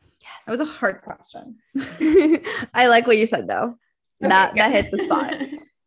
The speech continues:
Speaker 1: And it's so important too. Like, just take ownership and just make a change.
Speaker 2: Mm-hmm.
Speaker 1: And it can be hard, especially when people get into ruts. But I think
Speaker 2: Mm-hmm.
Speaker 1: just that
Speaker 2: Absolutely.
Speaker 1: realization that it's okay to change, it's okay to evolve is something we've kind of touched
Speaker 2: Mm-hmm.
Speaker 1: on in this episode. And I like
Speaker 2: Yeah.
Speaker 1: that a lot.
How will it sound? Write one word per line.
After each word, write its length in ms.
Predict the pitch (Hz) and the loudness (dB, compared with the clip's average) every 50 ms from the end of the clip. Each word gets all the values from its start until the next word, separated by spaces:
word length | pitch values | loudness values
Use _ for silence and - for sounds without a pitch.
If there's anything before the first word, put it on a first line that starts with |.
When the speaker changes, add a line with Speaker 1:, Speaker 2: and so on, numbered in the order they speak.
| _ - | _ -4
Speaker 1:
And 80 | 254 | -4
it's 60 | 294 302 | -2 0
so 100 | 370 359 | 0 0
important 360 | 339 - 285 240 202 190 208 | 0 0 -2 -2 -2 -4 -6
too. 260 | - 135 92 - - 233 | -6 -6 -6 -8 -10 -6
Like, 180 | 233 190 190 196 | -4 -4 -4 -4
just 220 | 196 233 220 - | -6 -10 -10 -8
take 180 | - 269 247 - | -8 -10 -8 -8
ownership 400 | 220 208 208 220 233 277 262 277 | -8 -8 -8 -8 -8 -10 -8 -8
and 140 | 262 240 220 | -8 -6 -6
just 340 | 220 214 214 - - _ _ - | -6 -8 -10 -12 -20 _ _ -8
make 260 | 214 208 208 214 220 | -6 -6 -4 -4 -6
a 60 | 214 | -6
change. 560 | - 240 214 196 - 170 180 220 226 233 240 | -6 -8 -10 -10 -10 -14 -14 -10 -8 -8 -10
Speaker 2:
Mm-hmm. 120 | 233 208 180 | -8 -8 -8
Speaker 1:
And 80 | 220 208 | -8 -8
it 160 | 202 156 220 | -6 -6 -4
can 100 | 226 262 | -4 -2
be 80 | 262 269 | -2 -2
hard, 460 | 254 247 220 185 185 185 196 214 226 | -2 0 0 2 2 2 2 0 -2
especially 340 | 220 - 208 196 196 - 202 | -2 -4 -4 -4 -4 -6 -8
when 100 | 202 202 | -8 -8
people 200 | 208 202 202 196 185 | -8 -8 -8 -8 -8
get 180 | 180 180 180 | -8 -8 -8
into 220 | 180 190 190 202 185 | -10 -10 -12 -10 -8
ruts. 380 | 175 - - - - - - - | -8 -6 -8 -8 -10 -14 -16 -10
But 260 | 220 185 175 165 170 - _ _ _ _ _ _ _ - | -6 -6 -6 -6 -8 -12 _ _ _ _ _ _ _ -6
I 60 | 202 | -4
think 260 | 202 - 196 208 254 | -2 -2 -2 -2 -4
Speaker 2:
Mm-hmm. 220 | 214 220 190 190 196 | -6 -8 -10 -10 -10
Speaker 1:
just 160 | 202 202 196 | -10 -6 -2
that 320 | 214 185 185 185 180 - - - | 0 2 2 2 0 -2 -4 -4
Speaker 2:
Absolutely. 480 | - 233 196 196 240 202 196 190 185 | -4 -2 -4 -4 -6 -6 -6 -6 -8
Speaker 1:
realization 300 | 180 185 185 185 185 185 190 | -8 -8 -8 -10 -10 -10 -8
that 200 | 185 180 180 - | -6 -6 -6 -6
it's 100 | 196 - | -8 -10
okay 240 | 208 190 - 185 175 | -10 -10 -8 -8 -8
to 80 | 185 196 | -6 -8
change, 260 | - 233 226 226 220 | -8 -8 -8 -8 -10
it's 120 | 220 208 | -10 -12
okay 180 | 202 190 - 190 | -12 -10 -8 -8
to 160 | 175 87 87 | -6 -6 -6
evolve 420 | 185 196 214 - - - - 233 233 | -8 -8 -10 -10 -10 -12 -12 -10 -12
is 80 | 220 - | -12 -10
something 260 | - 220 220 113 - | -8 -8 -8 -6 -8
we've 120 | 76 - - | -10 -10 -10
kind 180 | - 120 - 233 | -10 -8 -8 -8
of 60 | - | -10
touched 180 | - - - | -10 -12 -10
Speaker 2:
Mm-hmm. 80 | - - - - | -10 -12 -12 -12
Speaker 1:
on 80 | - | -12
in 60 | - | -12
this 120 | - - - | -12 -12 -12
episode. 360 | - - _ - - - - | -14 -16 _ -12 -12 -10 -10
And 140 | 254 247 254 _ _ _ _ - - - - _ - | -12 -14 -14 _ _ _ _ -20 -20 -20 -20 _ -2
I 120 | - 208 208 | 0 2 2
like 100 | 190 190 | 2 2
Speaker 2:
Yeah. 80 | - | 0
Speaker 1:
that 140 | - 196 202 | 0 -2 -2
a 40 | 202 | -2
lot. 320 | 196 - - - - - | -2 -4 -6 -8 -10 -14